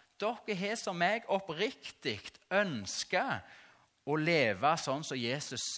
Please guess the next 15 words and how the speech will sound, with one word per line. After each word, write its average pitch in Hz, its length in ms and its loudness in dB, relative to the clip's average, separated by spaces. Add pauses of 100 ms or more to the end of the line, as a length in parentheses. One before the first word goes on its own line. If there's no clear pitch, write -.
i 123 100 -8
Bibelen 120 400 -8
sier. 107 340 -6
Dere 214 340 -6
ønsker 196 400 -6
å 254 60 -6
leve 131 320 0
etter 131 220 -6
Guds 123 280 -8
vilje, 104 380 -6 (280)
et 127 180 -10
liv 139 380 -6
til 120 140 -8
hans 127 400 -6 (100)
ære. 110 460 -4